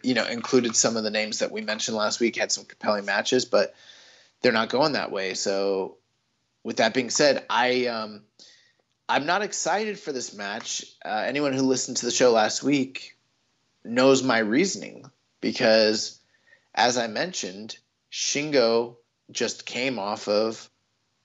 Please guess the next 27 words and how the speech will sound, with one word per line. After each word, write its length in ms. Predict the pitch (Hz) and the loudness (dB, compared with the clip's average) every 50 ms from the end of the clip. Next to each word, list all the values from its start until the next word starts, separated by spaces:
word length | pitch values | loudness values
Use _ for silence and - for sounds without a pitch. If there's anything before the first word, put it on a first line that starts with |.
| _ _ _ _ _ _ _ _ _ _ _ _ - | _ _ _ _ _ _ _ _ _ _ _ _ -4
two 280 | - - 151 147 131 | 2 4 6 6 6
really 380 | 107 107 113 123 123 127 123 120 | 6 4 4 4 4 4 4 2
big 180 | 107 120 127 120 | 2 2 2 2
losses 600 | 117 113 123 139 147 135 - - 104 110 117 113 | 4 4 4 4 4 2 0 -4 -4 -4 -6 -6
back 320 | - - 101 92 110 - - | -6 -6 -4 -4 -4 -6 -8
to 80 | 113 | -8
back, 360 | 101 110 127 135 113 110 - | -2 0 2 2 2 0 -4
and 100 | 107 104 | -10 -10
if 100 | 101 101 | -10 -12
he 120 | - 110 110 | -12 -12 -8
loses 400 | 113 120 123 120 107 - - - | -6 -4 -4 -2 -4 -4 -8 -8
again, 280 | - - 113 110 101 | -6 -6 -6 -6 -6
that's 180 | 98 98 - - | -10 -12 -10 -12
a 60 | - | -8
third. 420 | - - 117 120 117 110 95 92 - | -2 2 4 6 6 6 4 0 -2
And 320 | - 107 110 110 107 - - - | -6 -8 -10 -10 -14 -10 -4 -2
I 100 | 110 123 | 0 2
don't 220 | 127 135 - - | 2 0 -2 -4
think 200 | - 120 113 - | -10 -16 -14 -8
the 160 | - 98 - - - - | -6 -8 -8 -6 -4 0
optics 500 | 101 107 110 - - 120 113 - - - | 2 2 2 0 -2 -8 -6 -4 -4 -4
of 140 | 101 87 | -4 -4
that 300 | 90 87 90 92 - - - | -4 -4 -4 -2 -4 -4 -6
are 180 | 101 101 87 - _ _ - | -8 -10 -10 -12 _ _ -16
great 340 | - 95 92 85 - - - | -10 -8 -6 -6 -6 -8 -10
for 160 | - - 82 | -10 -10 -8
him. 260 | - - 107 98 - | -8 -6 -6 -6 -8